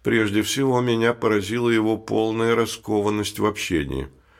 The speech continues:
Он говорит совершенно открыто, что обычно не свойственно политическим деятелям, тем более такого ранга, которые постоянно сдерживают себя,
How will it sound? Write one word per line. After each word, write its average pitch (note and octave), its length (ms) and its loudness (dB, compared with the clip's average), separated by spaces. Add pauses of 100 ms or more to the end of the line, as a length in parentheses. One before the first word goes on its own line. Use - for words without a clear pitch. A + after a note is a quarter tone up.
(300)
Он A2+ 220 0
говорит A2 360 2
совершенно A2 720 0
открыто, G#2+ 520 -2
что G2 240 0
обычно G2 380 0
не G2+ 160 2
свойственно G2 760 0
политическим F#2 1000 -2
деятелям, G#2 680 0 (580)
тем G#2 240 0
более G#2 320 4
такого G#2 640 0
ранга, F2+ 580 0 (520)
которые G2+ 440 2
постоянно G#2 640 0
сдерживают F#2+ 760 -2
себя, G2 440 2